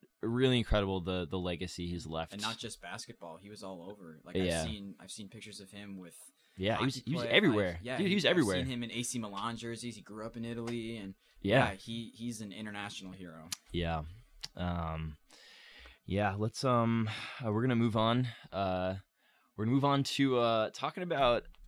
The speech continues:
Speaker 1: the Super Bowl. The Super Bowl coming up this Sunday. Um, huge game. Uh, Chiefs forty-niners.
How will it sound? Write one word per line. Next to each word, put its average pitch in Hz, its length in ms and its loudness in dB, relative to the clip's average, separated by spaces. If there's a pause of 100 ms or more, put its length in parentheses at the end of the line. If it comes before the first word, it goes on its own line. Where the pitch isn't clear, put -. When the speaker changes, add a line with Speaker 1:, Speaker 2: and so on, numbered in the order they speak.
Speaker 1:
the 120 120 -4
Super 196 380 2
Bowl. 95 320 0 (760)
The - 60 -4
Super 160 220 4
Bowl 147 120 8
coming 135 260 0
up 123 200 4 (120)
this 117 220 0
Sunday. 131 420 -2 (420)
Um, 107 640 2 (200)
huge 113 340 -2
game. 110 460 2
Uh, 95 420 4 (100)
Chiefs - 280 0
forty-niners. 98 720 -2